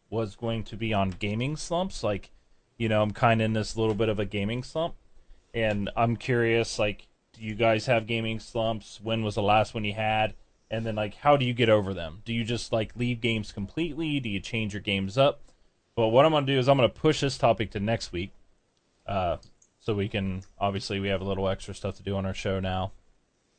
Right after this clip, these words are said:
Um, but I'm curious about gaming slumps. Like, I, you know,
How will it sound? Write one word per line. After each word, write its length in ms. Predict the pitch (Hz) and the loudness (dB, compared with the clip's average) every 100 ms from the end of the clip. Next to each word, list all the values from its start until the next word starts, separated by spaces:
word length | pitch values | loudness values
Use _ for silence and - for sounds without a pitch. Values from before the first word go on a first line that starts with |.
| _ _ _ _ - | _ _ _ _ -8
Um, 380 | 98 92 92 - _ _ _ _ _ _ _ _ _ - | -6 -4 -6 -12 _ _ _ _ _ _ _ _ _ 4
but 240 | 131 123 | 6 6
I'm 120 | 135 | 0
curious 340 | 131 254 226 185 | -2 2 2 2
about 340 | 143 131 110 | 8 8 8
gaming 320 | 104 113 101 | 0 -2 -2
slumps. 400 | 95 - 92 - | -2 -2 -2 0
Like, 180 | 110 104 | -2 -2
I, 120 | 92 | -2
you 240 | 117 - 117 | -2 -4 -4
know, 420 | 110 104 107 - | -2 -2 -4 -8